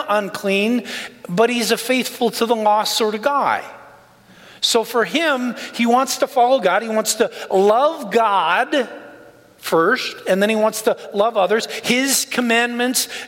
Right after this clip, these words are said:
we haven't get, got to Jesus where Jesus does the two greatest commandments. He's living into the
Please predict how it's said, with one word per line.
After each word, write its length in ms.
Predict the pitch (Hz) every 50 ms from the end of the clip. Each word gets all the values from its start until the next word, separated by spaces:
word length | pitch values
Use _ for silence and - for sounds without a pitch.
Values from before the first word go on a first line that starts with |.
| - - 185 185
we 120 | 185 190 190
haven't 200 | 202 208 226 220
get, 260 | 214 220 214 220 226
got 200 | 214 208 208 208
to 80 | 214
Jesus 440 | 196 165 180 208 226 202 202 220 180
where 140 | 190 196 190
Jesus 460 | 156 165 190 196 190 185 202 185 156
does 220 | 165 185 190 175 -
the 100 | 185 -
two 200 | - - 196 190
greatest 360 | 175 185 190 202 190 - -
commandments. 420 | 190 190 180 175 180 185 185 - - - - - - -
He's 280 | - 226 262 277 233 220
living 380 | 285 302 320 302 311 294 285
into 460 | 277 277 269 262 - - 269 269 262 226
the 260 | 226 254 254 233